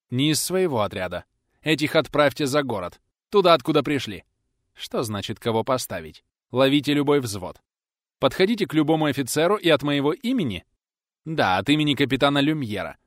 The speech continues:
просите выставить людей вокруг, так, чтобы мышь не проскочила. Одновременно найдите где-нибудь плащ и бутылку вина, только какого-нибудь хорошего вина. Да все пьют вокруг, Сорель,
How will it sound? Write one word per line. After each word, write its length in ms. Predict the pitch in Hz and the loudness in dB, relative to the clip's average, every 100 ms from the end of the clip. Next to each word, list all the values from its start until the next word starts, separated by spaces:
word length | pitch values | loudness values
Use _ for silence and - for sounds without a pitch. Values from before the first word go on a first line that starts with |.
| _ | _
просите 400 | - 143 240 247 | 2 4 4 0
выставить 460 | 208 226 - 202 156 | 2 0 0 -2 -2
людей 360 | 196 170 175 127 | -2 2 2 4
вокруг, 460 | 117 117 123 - | 2 0 -4 -2
так, 220 | - 156 | 0 0
чтобы 300 | - 170 185 | 0 -2 0
мышь 180 | 202 202 | 0 -2
не 100 | 135 | -4
проскочила. 640 | 117 107 120 104 117 104 - _ _ _ _ | -4 -4 -4 -4 -4 -6 -10 _ _ _ _
Одновременно 640 | 123 135 180 240 233 147 139 | 2 4 4 4 2 2 2
найдите 380 | 151 160 233 | 2 2 0
где-нибудь 460 | 165 156 170 151 - | 0 2 2 2 0
плащ 380 | 151 185 214 - | 0 2 2 0
и 120 | 190 | 0
бутылку 460 | 165 156 151 139 165 | 2 4 2 0 -2
вина, 360 | 185 139 90 _ _ _ _ | -2 -4 -8 _ _ _ _
только 360 | - 139 127 139 | 2 2 2 0
какого-нибудь 640 | 135 120 143 143 143 139 | 0 0 2 2 0 -2
хорошего 480 | - 170 202 - 113 | -2 -4 -2 -2 -4
вина. 320 | 101 98 90 - _ _ _ _ - | -4 -4 -8 -12 _ _ _ _ -12
Да 300 | 107 143 151 | 0 2 2
все 300 | - 214 147 | 2 2 2
пьют 360 | 139 220 170 | 0 0 2
вокруг, 440 | 147 156 160 160 - | 2 2 4 2 2
Сорель, 480 | 156 170 143 98 | 2 4 2 -2